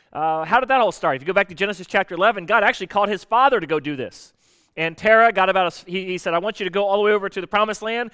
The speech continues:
He gets halfway there and is like, "Nah, I'm not gonna go. I think it's good enough here. I'm not gonna go any further."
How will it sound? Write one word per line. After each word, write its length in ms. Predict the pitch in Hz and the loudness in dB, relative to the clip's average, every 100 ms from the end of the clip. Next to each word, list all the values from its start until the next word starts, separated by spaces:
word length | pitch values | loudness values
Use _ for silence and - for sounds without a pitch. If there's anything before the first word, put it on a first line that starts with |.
| - - | -14 -12
He 100 | 226 | -4
gets 200 | 220 - | -4 0
halfway 440 | 226 247 254 233 | 2 4 4 2
there 160 | 220 226 | 2 0
and 60 | |
is 80 | 190 | 2
like, 220 | 196 196 | 0 2
"Nah, 280 | 262 269 254 | 0 2 2
I'm 60 | 214 | 2
not 200 | 208 190 | 2 0
gonna 160 | 165 | -4
go. 180 | 143 156 | -2 0
I 80 | 165 | 0
think 120 | 202 | -4
it's 120 | 185 | -8
good 180 | - 175 | -4 -4
enough 220 | 165 151 | -4 -6
here. 160 | 151 139 | -6 -6
I'm 80 | 143 | -4
not 140 | 139 | -6
gonna 120 | 139 | -8
go 140 | 127 131 | -12 -14
any 80 | |
further." 320 | 117 120 107 | -12 -12 -12